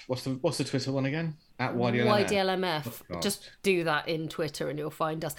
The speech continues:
Speaker 1: Yeah, yeah.
Speaker 2: By the way, Ben, um, most podcasts get all their traffic from Facebook, <laughs> which we don't do,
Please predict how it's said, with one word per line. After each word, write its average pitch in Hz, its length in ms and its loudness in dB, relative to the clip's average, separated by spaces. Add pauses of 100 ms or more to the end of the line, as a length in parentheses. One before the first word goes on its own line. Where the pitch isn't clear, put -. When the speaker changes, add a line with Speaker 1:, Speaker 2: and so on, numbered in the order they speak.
Speaker 1:
Yeah, 82 260 -2 (160)
yeah. 82 120 -4
Speaker 2:
By 262 180 8
the 269 120 2
way, 226 320 6
Ben, 180 440 2 (380)
um, 208 440 4
most 233 300 4
podcasts 190 540 2
get 180 180 0
all 180 220 2
their 180 160 0
traffic 180 540 -2
from 170 260 -4
Facebook, 196 1120 0
<laughs> - 120 -12
which - 340 8
we 233 160 2
don't 180 360 2
do, 170 360 4